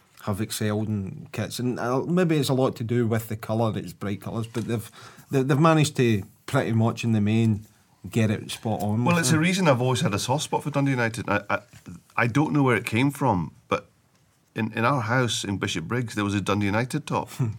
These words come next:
Speaker 2: And genuinely don't know where it came from. And then, this was before the amazing European runs. And, you know, obviously, you know,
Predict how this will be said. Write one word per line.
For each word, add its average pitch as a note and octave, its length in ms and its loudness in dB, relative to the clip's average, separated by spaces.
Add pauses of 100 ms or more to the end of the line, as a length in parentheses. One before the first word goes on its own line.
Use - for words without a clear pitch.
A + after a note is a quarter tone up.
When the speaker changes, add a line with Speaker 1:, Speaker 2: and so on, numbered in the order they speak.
(400)
Speaker 2:
And A2 340 2 (120)
genuinely C#3 460 4
don't A2 160 0
know G#2 80 0
where G2 100 2
it F2 60 -6
came A#2+ 220 -2
from. G#2 260 0 (500)
And G2+ 320 2
then, A2+ 520 4 (100)
this - 220 0
was A#2 120 0 (340)
before G2+ 500 -2
the E2+ 280 -2 (140)
amazing F#2 380 0
European F#2+ 420 -2
runs. F2 400 -2 (540)
And, D#2 340 -2 (140)
you A2 120 -4
know, D2 140 -2 (400)
obviously, F2+ 640 -4 (100)
you E2+ 100 -8
know, C#2 220 -6